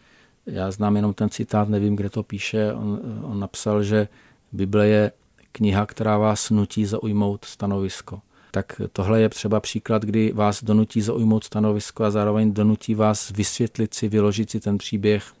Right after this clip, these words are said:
každý za sebe a, e, případně si tam i doplnit, e, jak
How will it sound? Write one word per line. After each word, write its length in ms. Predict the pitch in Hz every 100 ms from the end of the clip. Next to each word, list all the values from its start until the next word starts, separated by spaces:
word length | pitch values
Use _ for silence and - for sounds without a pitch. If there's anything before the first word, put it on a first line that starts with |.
| _ _
každý 340 | - 104 101 101
za 100 | 95
sebe 460 | - 101 104 107 - _ _ _ _
a, 360 | - 98 98 95 - - 95
e, 40 |
případně 480 | - - - 104 98
si 120 | 110
tam 180 | - 110
i 60 |
doplnit, 580 | 104 98 - 104 104 -
e, 220 | - 98
jak 260 | 98 98 -